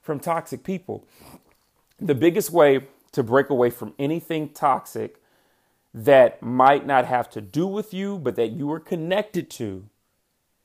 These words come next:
is to find your identity. And as you find your identity in who you are,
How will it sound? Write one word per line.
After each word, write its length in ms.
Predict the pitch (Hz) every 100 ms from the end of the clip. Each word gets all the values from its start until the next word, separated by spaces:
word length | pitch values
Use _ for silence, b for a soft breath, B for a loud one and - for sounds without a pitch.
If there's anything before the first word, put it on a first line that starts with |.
| _ _ _ _
is 180 | 143 -
to 80 |
find 340 | 143 165 180 170
your 140 | 175
identity. 580 | 151 127 147 117 - - _ _ _ _ b b b b
And 140 | 156 151
as 280 | 170 170 170
you 100 | 190
find 420 | - 170 175 160
your 220 | 156 175
identity 640 | 135 127 120 156 151 135
in 100 | 127
who 260 | 117 151 170
you 240 | 135 123 -
are, 420 | 131 117 104